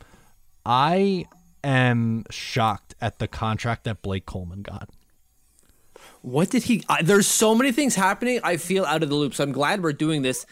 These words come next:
Speaker 2: It's helping me kinda catch up with what happened.
Speaker 1: Okay. I would like to see your reaction to this because Calgary gave him six years, twenty-nine point four million, which is a four point nine million dollar cap hit.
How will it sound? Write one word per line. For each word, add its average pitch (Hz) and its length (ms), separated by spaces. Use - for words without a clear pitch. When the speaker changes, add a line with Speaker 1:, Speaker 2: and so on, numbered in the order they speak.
Speaker 2:
It's 156 180
helping 185 300
me 190 100
kinda 165 280
catch 156 380
up 147 160
with 117 140
what 120 180
happened. 104 480
Speaker 1:
Okay. - 60
I 117 120
would 127 180
like 127 200
to 151 100
see 139 180
your 127 180
reaction 107 520
to 104 100
this 90 180
because 107 680
Calgary 196 560
gave 139 300
him 107 240
six - 500
years, 98 540
twenty-nine 151 720
point 123 300
four 117 320
million, 101 400
which 98 180
is 101 140
a 98 80
four 120 300
point 120 320
nine 104 340
million 98 280
dollar 87 300
cap - 280
hit. 76 140